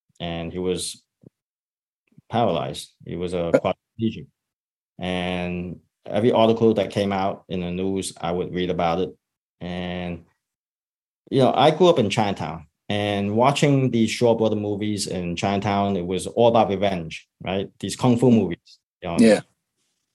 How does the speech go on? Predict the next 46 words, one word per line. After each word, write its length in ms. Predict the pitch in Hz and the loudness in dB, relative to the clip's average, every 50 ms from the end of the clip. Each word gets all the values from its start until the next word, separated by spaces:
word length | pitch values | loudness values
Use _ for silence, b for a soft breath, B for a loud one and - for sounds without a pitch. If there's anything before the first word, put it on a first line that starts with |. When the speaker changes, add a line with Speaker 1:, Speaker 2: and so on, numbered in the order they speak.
| _ - | _ -14
Speaker 1:
"You 100 | 98 87 | -12 -4
kill 160 | - 123 113 | 2 4 4
my 140 | 113 110 101 | 6 4 4
master, 360 | 101 120 123 120 123 - 131 | 4 4 4 4 4 4 4
I'm 380 | 127 127 127 123 117 110 107 107 | 6 6 6 6 6 6 4 4
gonna, 260 | 113 110 110 107 107 | 2 2 2 2 2
you 140 | 110 110 113 | 2 2 2
know, 120 | 110 104 101 | 2 2 2
learn 260 | 104 110 113 113 113 | 0 2 2 2 2
Kung 220 | 117 123 113 110 | 0 0 -2 0
Fu, 300 | 113 131 127 127 123 120 | 0 2 2 4 4 4
and 100 | 113 110 | 2 2
then 100 | 110 107 | 0 -2
I'm 100 | 107 110 | -2 -2
gonna 120 | 110 107 104 | -2 -2 -2
get 160 | 104 113 90 | -2 -2 -2
my 100 | 104 101 | -2 -4
revenge, 560 | 98 101 101 110 120 120 120 123 123 113 101 | -4 -4 0 2 2 4 4 4 2 2 0
whether 260 | 95 104 104 98 104 | -2 -4 -2 -2 -2
it 120 | 101 95 - | -4 -4 -2
takes, 320 | 113 110 104 - - - | -4 -4 -4 -4 -4 -2
uh, 360 | 110 104 101 101 101 98 98 B B B B B _ _ _ - - | 0 0 2 0 0 -2 -4 B B B B B _ _ _ -20 -14
five 300 | - - 120 117 117 113 | 0 2 4 4 6 4
years, 280 | 113 120 123 120 117 120 | 6 6 6 6 4 4
ten 240 | - 123 117 117 117 | 2 2 2 2 2
years, 460 | 117 117 120 120 117 113 113 - - | 2 4 4 4 4 2 0 -2 -6
decades, 680 | - - 120 117 120 - 120 117 117 117 117 - - | 2 2 2 2 2 2 0 2 2 0 -2 -4 -6
whatever 300 | 98 101 107 110 107 113 | -6 -4 -2 -2 0 2
it 100 | 113 110 | 2 4
is, 400 | 113 117 113 113 113 - _ _ _ _ - | 4 4 4 2 0 -6 _ _ _ _ -4
they're 100 | 101 98 | -2 -2
gonna 140 | 101 98 95 | -2 -2 -2
get 160 | 87 98 80 | -4 -4 -4
their 100 | 90 87 | -4 -4
revenge." 360 | 85 82 80 82 80 78 - - _ | -4 -4 -6 -6 -8 -8 -12 -14 _
So 140 | - 98 90 | -8 -6 -4
that, 280 | - - 64 - - _ _ b b b b b _ _ _ _ _ _ _ - | -4 -4 -4 -4 -6 _ _ b b b b b _ _ _ _ _ _ _ 0
in 120 | 117 123 131 | 2 4 6
that 180 | 135 135 135 | 6 4 4
Chinese 300 | - 143 139 139 123 - | 2 2 4 4 2 2
culture, 360 | - - 135 131 131 - - | 2 0 0 0 2 -2 -4
that 200 | 87 85 98 104 | -2 0 0 0
was 140 | 107 107 104 | 0 -2 -2
the 60 | - | -4
mindset 600 | 98 98 98 101 104 101 - - 90 76 76 - | -6 -4 -4 -4 -4 -4 -4 -4 -4 -6 -6 -6
back 300 | - 87 87 87 - - | -4 -4 -4 -4 -8 -12